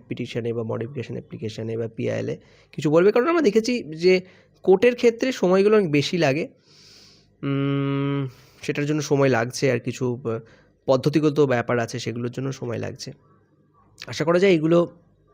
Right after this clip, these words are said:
আহ, অতিক্রান্ত হয়ে গেলে <clears throat> within two three মান্থসের মধ্যে আমরা কিন্তু ভার্ডিক্ট পেয়ে যাব যে কী হতে চলেছে। কারণ, আহ, already একটা টাইমলাইন বেঁধে দিয়েছে সুপ্রিম কোর্ট। আপনি যা, যা, আপনারা জানেন যে দু বছরের মধ্যে টেট পাস করতে হবে।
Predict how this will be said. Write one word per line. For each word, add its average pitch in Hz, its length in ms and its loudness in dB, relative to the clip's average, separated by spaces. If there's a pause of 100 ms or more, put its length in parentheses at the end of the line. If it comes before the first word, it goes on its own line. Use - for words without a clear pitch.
(180)
আহ, 131 380 -2 (440)
অতিক্রান্ত 175 500 2
হয়ে 139 260 2
গেলে 135 220 0 (800)
<clears throat> - 0 -
within 196 480 8
two 190 140 4
three 175 200 2
মান্থসের 147 380 2
মধ্যে 160 220 0
আমরা 143 200 -2
কিন্তু 147 260 -2
ভার্ডিক্ট 131 380 -2
পেয়ে 151 160 4
যাব 113 260 2
যে 123 160 -2
কী 156 180 -4
হতে 139 180 0
চলেছে। 139 380 -2 (880)
কারণ, 196 380 6
আহ, 156 440 4 (1160)
already 175 240 6
একটা 202 120 2
টাইমলাইন 180 420 4
বেঁধে 165 140 6
দিয়েছে 151 220 4
সুপ্রিম 139 300 -4
কোর্ট। 135 320 -6 (340)
আপনি 120 160 -8
যা, 120 220 -2
যা, 117 120 -4
আপনারা 127 220 -2
জানেন 131 320 0
যে 127 140 -4
দু 123 140 -6
বছরের 135 340 -2
মধ্যে 135 380 -4
টেট 131 180 -6
পাস 127 180 -10
করতে 139 300 -8
হবে। 127 200 -8